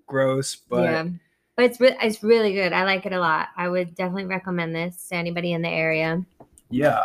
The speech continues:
Speaker 1: um, so
Speaker 2: But
Speaker 1: yeah, in Bayside, New York, Bell
Speaker 2: Yeah.
Speaker 1: Boulevard.
Speaker 2: Yeah.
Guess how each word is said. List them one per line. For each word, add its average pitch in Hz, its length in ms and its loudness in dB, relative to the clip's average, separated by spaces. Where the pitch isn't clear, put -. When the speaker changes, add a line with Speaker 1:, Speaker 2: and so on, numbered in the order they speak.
Speaker 1:
um, 123 300 2
so 156 120 2
Speaker 2:
But 160 60 6
Speaker 1:
yeah, 131 160 4
in 143 340 2
Bayside, 156 480 6
New 147 80 8
York, 110 320 2
Bell 135 120 4
Speaker 2:
Yeah. 139 80 4
Speaker 1:
Boulevard. 107 440 0
Speaker 2:
Yeah. 254 280 4